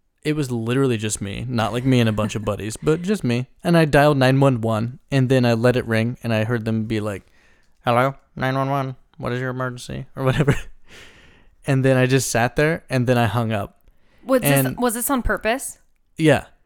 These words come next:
Speaker 1: But, I mean, I was a kid. I
Speaker 2: You
Speaker 1: was
Speaker 2: ne-,
Speaker 1: just
Speaker 2: yeah, you never prank call.
Speaker 1: I didn't realize the technology
Speaker 2: Yeah.
Speaker 1: that had gone into this in the early nineties <laughs> 'cause,
Speaker 2: <laughs>
Speaker 1: um, like, fifteen minutes later, the,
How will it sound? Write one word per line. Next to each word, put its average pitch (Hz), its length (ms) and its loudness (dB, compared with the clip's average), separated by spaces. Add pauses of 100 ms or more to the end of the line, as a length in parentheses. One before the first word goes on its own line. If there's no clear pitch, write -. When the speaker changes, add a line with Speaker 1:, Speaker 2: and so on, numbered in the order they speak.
(140)
Speaker 1:
But, 175 240 8
I 170 100 6
mean, 190 140 4
I 170 60 4
was 151 120 2
a 143 60 0
kid. 147 200 2
I 113 100 2
Speaker 2:
You 302 80 6
Speaker 1:
was 302 100 6
Speaker 2:
ne-, 330 60 4
Speaker 1:
just 302 180 0
Speaker 2:
yeah, 302 160 4
you 262 120 2
never 285 320 2
prank 214 300 -4
call. 190 320 -4 (140)
Speaker 1:
I 156 40 2
didn't 175 220 4
realize 139 320 6
the 135 100 0
technology 135 680 2
Speaker 2:
Yeah. 113 80 2
Speaker 1:
that 123 140 4
had 123 200 0
gone 131 180 2
into 170 180 2
this 107 320 -4
in 117 120 -2
the 110 80 -2
early 117 220 -4
nineties 135 500 2
<laughs> 190 120 4
'cause, 180 300 2 (400)
Speaker 2:
<laughs> - 340 -12
Speaker 1:
um, 156 440 4 (100)
like, 156 240 0 (240)
fifteen 180 560 4
minutes 139 300 2
later, 120 480 0
the, 113 420 -2